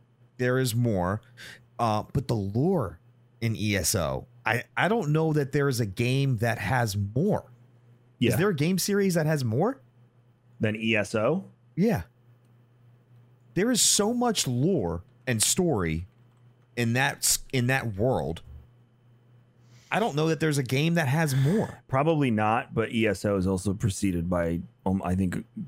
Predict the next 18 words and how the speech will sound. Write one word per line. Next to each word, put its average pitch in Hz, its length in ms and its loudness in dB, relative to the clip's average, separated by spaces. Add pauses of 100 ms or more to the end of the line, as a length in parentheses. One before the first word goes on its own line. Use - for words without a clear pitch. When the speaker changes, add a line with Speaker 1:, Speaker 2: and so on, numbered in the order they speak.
(260)
Speaker 2:
thir-, 107 180 0
roughly 98 400 -2
thirty 95 320 -2
years 92 240 -2
of 92 100 -4
storytelling. 101 600 0
I 95 60 -2
could - 120 -4
be 87 200 -4
off 85 300 -4
on 87 120 -2
that 85 160 -4 (120)
time 90 240 -2
frame, 101 300 0
but 73 220 -4 (640)
yeah, 65 220 -2
I 80 100 -2
mean, 78 300 -4